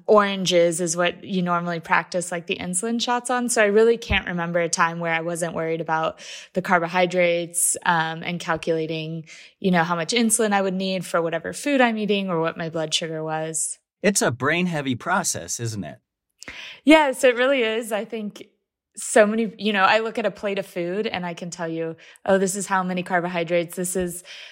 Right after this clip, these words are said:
Speaker 1: you know, this is how much insulin I'll probably need to take. And if I give myself too much and I wanna work out later, am I gonna be able to work out?" Like, there's so many,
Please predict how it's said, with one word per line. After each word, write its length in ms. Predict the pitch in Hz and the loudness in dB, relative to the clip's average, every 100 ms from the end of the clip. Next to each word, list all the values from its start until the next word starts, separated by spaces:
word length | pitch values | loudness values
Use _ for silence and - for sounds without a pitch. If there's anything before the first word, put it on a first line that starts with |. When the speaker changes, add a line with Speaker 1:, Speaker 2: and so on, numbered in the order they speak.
| - _ | -20 _
Speaker 1:
you 220 | 208 220 | 8 8
know, 420 | 196 185 180 180 180 - - - | 8 2 0 -4 -10 -18 -20 4
this 180 | 247 254 | 4 4
is 120 | 240 | 2
how 120 | 247 | 2
much 180 | 226 220 | 2 0
insulin 360 | 240 214 233 208 | 0 0 0 0
I'll 140 | 202 | 0
probably 320 | 208 202 202 | 2 0 0
need 200 | 196 185 | -4 -6
to 60 | 170 | -4
take. 400 | - 202 196 190 | 2 2 2 -2
And 140 | 175 | -2
if 140 | 202 196 | -2 0
I 100 | 185 | 0
give 160 | 226 | 0
myself 400 | 220 220 220 185 | -2 -4 -2 -2
too 220 | - 233 214 | -4 -4 2
much 400 | 277 294 294 240 | 2 2 -2 -2
and 100 | 196 | -2
I 120 | 196 | 0
wanna 220 | 202 190 | 0 0
work 240 | 180 180 | 0 0
out 260 | 226 254 - | 0 0 0
later, 560 | 220 226 214 214 214 208 - - | -2 0 -2 -2 -4 -8 -16 -10
am 120 | 202 190 | 0 2
I 80 | |
gonna 180 | 180 180 | 2 -2
be 180 | 180 185 | -2 -2
able 140 | 180 | 0
to 80 | 175 | 0
work 240 | 170 175 214 | 0 0 2
out?" 180 | 208 | 2
Like, 140 | 208 202 | 0 0
there's 220 | 240 - | 2 2
so 200 | 247 233 | 0 -2
many, 500 | 233 233 226 220 | -4 -4 -4 -6